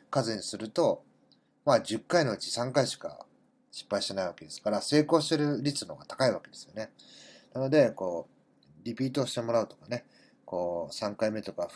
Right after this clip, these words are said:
複数を想定した関係を結ぶために、相手の懐に飛び込むっていうのは非常に大事だなというふうに思います。今日はね、こんな話をして終わりにしたいと思います。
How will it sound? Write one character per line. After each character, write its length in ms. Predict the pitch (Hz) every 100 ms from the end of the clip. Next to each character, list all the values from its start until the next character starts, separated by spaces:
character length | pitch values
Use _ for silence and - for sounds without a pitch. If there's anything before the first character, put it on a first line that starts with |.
| - _
複 200 | - -
数 360 | 170 151 101 - _
を 180 | 113 107
想 220 | - 107
定 160 | - 104
し 80 | -
た 120 | 117
関 240 | - 110
係 140 | - 107
を 40 |
結 220 | 104 -
ぶ 80 | 139
た 120 | 151
め 120 | 156
に、 180 | 175 151 - - - -
相 160 | 101
手 120 | 107 113
の 80 |
懐 340 | 104 - 104 104
に 60 |
飛 140 | 98 104
び 60 |
込 120 | 143 160
む 100 | 107
っ 20 |
て 160 | -
い 40 | 73
う 20 |
の 80 | 87
は 180 | 104 - - -
非 80 |
常 120 | 101 92
に 120 | 85
大 180 | 98 98
事 120 | 95
だ 100 | 87
な 120 | 139
と 100 | 135
い 40 |
う 20 | 117
ふ 80 |
う 20 | 87
に 100 | 76
思 160 | 85
い 60 | 87
ま 120 | 127
す。 180 | - - _ _ -
今 80 | 175
日 20 |
は 60 | 120
ね、 120 | 101
こ 120 | -
ん 80 | 107
な 80 | 101
話 340 | 107 110 -
を 60 | 98
し 80 | -
て 240 | 156 151 -
終 100 | -
わ 100 | 90
り 100 | 82
に 80 | -
し 60 | -
た 120 | 87
い 60 | 85
と 100 | 76
思 100 | 85
い 60 |
ま 120 | 120 143
す。 160 | -